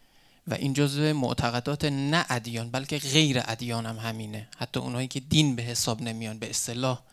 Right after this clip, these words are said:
مسلمان، یهودی، مسیحی هم نیستن، خیلی از فرقه ها این رو قبول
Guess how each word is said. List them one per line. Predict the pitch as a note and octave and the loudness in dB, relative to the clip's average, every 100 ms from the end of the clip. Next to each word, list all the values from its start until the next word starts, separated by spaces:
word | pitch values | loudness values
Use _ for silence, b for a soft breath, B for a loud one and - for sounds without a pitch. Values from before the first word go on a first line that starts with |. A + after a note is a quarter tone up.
| b b b b | b b b b
مسلمان، | C3 - B2 A#2+ C#3 B2+ A#2+ | 2 4 4 4 4 4 4
یهودی، | A#2+ A#2 A#2+ B2+ | 0 0 0 2
مسیحی | A#2+ A#2 - B2+ C3+ | 2 2 0 0 -2
هم | B2 C3 | 0 0
نیستن، | B2+ C3 - D#3+ D3+ | 2 2 2 2 2
خیلی | - C3 B2 | 2 0 0
از | - A#2+ A2 - B B B B B | -2 -4 -4 -10 B B B B B
فرقه | - - A#2+ A2+ | -2 2 2 0
ها | A#2 A#2+ | -2 -2
این | B2 A#2 | -2 -4
رو | |
قبول | A2+ A2+ A2+ | -6 -6 -6